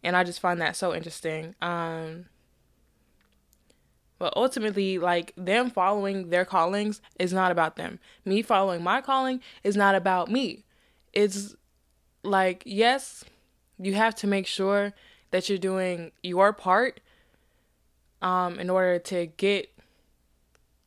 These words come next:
to the pearly white gates, you know? Um, you gotta make sure you're doing your part, but it's not about you. It's about other people. And, um, it's, it's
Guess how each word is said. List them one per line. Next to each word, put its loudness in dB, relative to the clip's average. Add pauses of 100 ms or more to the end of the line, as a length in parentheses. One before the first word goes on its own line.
(160)
to -2
the 4
pearly 0
white 0
gates, -6 (160)
you 0
know? 0 (240)
Um, -2 (320)
you -6
gotta 2
make 0
sure 0
you're 0
doing 2
your 2
part, 0 (360)
but 6
it's 0
not 4
about 0
you. -12 (680)
It's 0
about 4
other 2
people. -8 (340)
And, -4 (920)
um, -8 (1600)
it's, -6 (1900)
it's -6